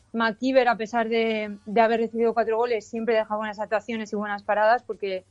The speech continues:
tiene un gran nivel. De hecho, fue la M V P de la final de la F A Cup. Y creo que imposible detener ese primer gol de G. Luego también con gol, con centros laterales y Raso subiendo mucho, eh,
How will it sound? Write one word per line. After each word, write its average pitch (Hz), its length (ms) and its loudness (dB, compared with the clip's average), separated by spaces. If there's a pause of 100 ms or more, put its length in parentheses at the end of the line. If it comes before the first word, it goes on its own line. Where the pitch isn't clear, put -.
(300)
tiene 220 180 2
un 220 60 0
gran 214 140 2
nivel. 214 260 2
De 226 60 4
hecho, 214 200 -2
fue 214 160 0
la 196 400 2
M 208 220 -4
V 214 140 0
P 214 140 -2
de 214 80 0
la 196 140 4
final 202 280 -2
de 202 60 0
la 202 100 4
F 190 260 -4
A 220 160 4
Cup. - 80 -6 (600)
Y 240 240 0
creo 233 240 4
que 233 260 4 (220)
imposible 240 460 -2
detener 240 340 0
ese 226 160 -6
primer 214 300 -4
gol 208 180 -2
de 190 160 -2
G. 220 240 -4 (420)
Luego 247 320 4
también 247 520 -4
con 226 280 -4
gol, 233 300 2
con 226 180 -6
centros 220 280 -2
laterales 226 640 2
y 214 100 -4
Raso 220 360 -2
subiendo 214 340 -6
mucho, 247 480 0 (340)
eh, 220 400 -2